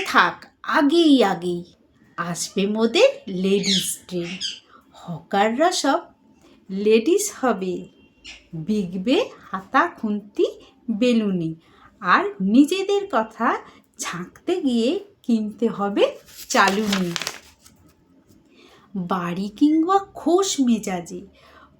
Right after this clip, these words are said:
পাউডার স্নো ক্রিম নিয়ে, ছেলে মেয়েদের টিফিন দেব ট্রেনের কেনা পিঠে আর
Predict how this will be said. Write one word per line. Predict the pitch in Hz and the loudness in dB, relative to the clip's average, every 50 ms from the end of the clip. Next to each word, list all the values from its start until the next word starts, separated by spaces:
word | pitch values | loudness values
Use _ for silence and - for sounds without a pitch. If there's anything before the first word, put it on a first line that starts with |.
| _ _ - | _ _ 0
পাউডার | 233 196 190 185 180 185 190 190 - 233 269 | 2 4 4 2 0 -2 -4 -4 -2 -2 -2
স্নো | 269 - - - 285 302 349 392 381 - _ _ | -2 -4 -2 2 2 4 4 2 -2 -6 _ _
ক্রিম | - 269 302 311 311 294 277 262 | 0 2 4 6 8 8 8 8
নিয়ে, | 240 220 202 190 185 175 170 170 175 - _ _ _ _ _ _ _ _ _ _ _ _ _ _ _ - - | 8 6 4 2 -2 -2 -2 -4 -8 -12 _ _ _ _ _ _ _ _ _ _ _ _ _ _ _ -8 -8
ছেলে | - - - 220 202 196 208 214 220 | -8 -4 0 0 0 2 2 2 2
মেয়েদের | 214 220 226 233 247 247 233 233 320 359 349 349 - - | 2 2 2 2 2 2 0 0 0 0 0 -2 -2 0
টিফিন | 240 220 202 - - 285 311 359 392 381 | 0 0 0 4 6 6 6 6 4 6
দেব | 403 392 359 240 214 247 320 453 - - - - _ _ _ _ _ _ _ _ | 4 4 4 4 2 2 2 2 -2 -8 -18 -20 _ _ _ _ _ _ _ _
ট্রেনের | - - 285 277 285 285 311 370 403 427 415 403 403 | 2 4 6 6 8 6 6 6 6 4 4 2 2
কেনা | - 320 277 247 233 196 185 185 185 - - _ _ _ _ _ - | 2 2 4 4 4 2 2 0 -4 -8 -14 _ _ _ _ _ 0
পিঠে | 233 226 220 - - - - 247 247 247 | 2 2 2 0 -4 -2 0 2 4 4
আর | 233 233 269 | 4 4 2